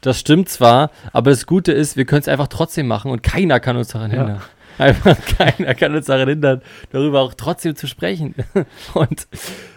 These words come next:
Speaker 1: ähm, ja.
Speaker 2: Keiner kann uns hindern.
Speaker 1: Ja, wir, wir, was?
Speaker 2: Keiner kann
Speaker 1: Nö,
Speaker 2: uns hindern.
Speaker 1: keiner kann uns hindern. <laughs> Keiner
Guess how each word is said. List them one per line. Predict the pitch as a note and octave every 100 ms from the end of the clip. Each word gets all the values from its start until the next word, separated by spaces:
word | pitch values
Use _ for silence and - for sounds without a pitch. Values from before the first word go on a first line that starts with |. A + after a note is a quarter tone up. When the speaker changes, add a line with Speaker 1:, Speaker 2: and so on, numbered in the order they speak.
| -
Speaker 1:
ähm, | F3+ B2+ B2 B2 A#2
ja. | G#2+
Speaker 2:
Keiner | A2 A#2
kann | B2 C3
uns | C3
hindern. | C3+ C3 A#2+ A2 - _ _ _ _ _
Speaker 1:
Ja, | C3+
wir, | D3+ D#3
wir, | F#3+ - _ _ _ _ _ _ _ _ _ -
was? | D3+ F#3+
Speaker 2:
Keiner | C#3 C3+
kann |
Speaker 1:
Nö, | D3 A3+ E3
Speaker 2:
uns | B2+
hindern. | B2+
Speaker 1:
keiner | C3 D#3+
kann | E3
uns | F3 -
hindern. | F3+ C3 G#2 - -
<laughs> | - -
Keiner | D#3 F3+ F#3+ F3+